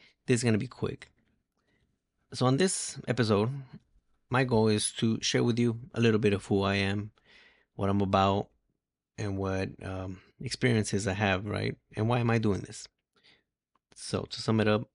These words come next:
is the who, what, when, where, possibly how. I am Jairo Parra. You know me as the host of Small Guy on Main Street. But I am, I am a husband. I am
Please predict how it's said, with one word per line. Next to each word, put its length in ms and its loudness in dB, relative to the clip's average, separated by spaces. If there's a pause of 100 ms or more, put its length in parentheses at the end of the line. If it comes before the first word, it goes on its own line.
(240)
is 140 -6
the 60 -6
who, 260 0
what, 360 -2
when, 480 -2
where, 460 -2 (300)
possibly 340 -6
how. 300 -6 (640)
I 120 -2
am 120 0
Jairo 340 0
Parra. 300 0 (1160)
You 180 -4
know 220 -2
me 180 -2 (220)
as 120 -4
the 60 -4
host 480 -4
of 80 -10
Small 280 -4
Guy 120 0
on 100 -2
Main 120 -2
Street. 260 -4 (800)
But 300 2 (920)
I 140 2
am, 460 2 (1000)
I 60 0
am 100 0
a 60 -4
husband. 460 -2 (880)
I 200 -4
am 420 -4